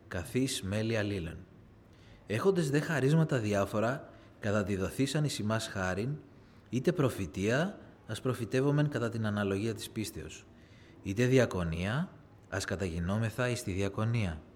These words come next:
Είτε διδάσκητης, ας καταγίνεται εις τη διδασκαλία. Είτε προτρέπητης, εις την προτροπή. Ο μεταδίδων,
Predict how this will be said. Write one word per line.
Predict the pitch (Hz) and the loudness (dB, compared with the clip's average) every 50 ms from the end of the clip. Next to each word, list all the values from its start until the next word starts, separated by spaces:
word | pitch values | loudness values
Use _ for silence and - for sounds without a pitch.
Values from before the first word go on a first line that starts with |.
| - - - - - - - - - - - - - - - | -20 -20 -20 -20 -20 -20 -20 -20 -20 -20 -20 -20 -20 -12 -4
Είτε | - 113 135 143 190 | -2 0 2 4 4
διδάσκητης, | 180 160 156 127 113 131 135 143 139 - - 90 - - 101 113 147 180 - - - - - - - - - - | 6 6 6 4 6 4 4 4 2 0 -2 -4 -4 -2 0 0 0 0 -4 -6 -10 -12 -16 -20 -20 -20 -12 -8
ας | - 95 - | -6 -4 -2
καταγίνεται | - 113 101 98 95 92 90 92 117 120 117 110 120 | 2 2 2 2 2 2 2 2 2 2 2 2 0
εις | 110 - | 0 0
τη | - 107 | 0 -2
διδασκαλία. | 98 101 104 107 101 - - 113 110 110 110 101 87 80 80 - - - - - - - - - - - - - - - - | -2 0 0 -2 -2 -2 -2 -2 -2 0 0 0 0 -2 -4 -8 -12 -20 -20 -20 -20 -20 -20 -20 -20 -20 -20 -20 -20 -20 -10
Είτε | - 92 90 - 107 95 | -8 -6 -2 0 0 0
προτρέπητης, | - 90 90 87 - 113 123 131 127 - - 82 - - 117 143 180 196 - - | 0 -2 -4 -2 2 4 6 6 6 4 0 -4 -4 -2 -2 0 0 -2 -4 -6
εις | - 120 120 - | -8 -8 -6 -4
την | 139 123 | -2 0
προτροπή. | 127 131 127 - 139 127 - - 98 82 73 - - - - - - - - - - - - - - - - - - | 2 2 2 2 2 0 2 0 -2 -2 -4 -6 -12 -20 -20 -20 -20 -20 -20 -20 -20 -20 -20 -20 -20 -20 -20 -10 -6
Ο | 92 92 | -4 -2
μεταδίδων, | 95 98 98 - 92 90 85 82 95 101 98 104 135 170 202 233 233 | 0 0 0 0 0 -2 0 0 0 0 2 4 4 4 4 2 0